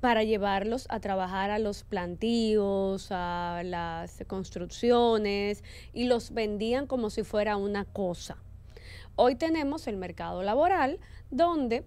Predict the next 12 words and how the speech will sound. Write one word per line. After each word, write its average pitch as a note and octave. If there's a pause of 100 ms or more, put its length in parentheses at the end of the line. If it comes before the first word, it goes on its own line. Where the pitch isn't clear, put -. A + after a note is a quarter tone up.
ciertamente D4+
no C#4
hay D#4+
un A#3
estado A3
de G#3+
esclavitud, G#3+
entre F#3+
comillas, B3+
pero B3+ (340)
muchos F4+
trabajos F#3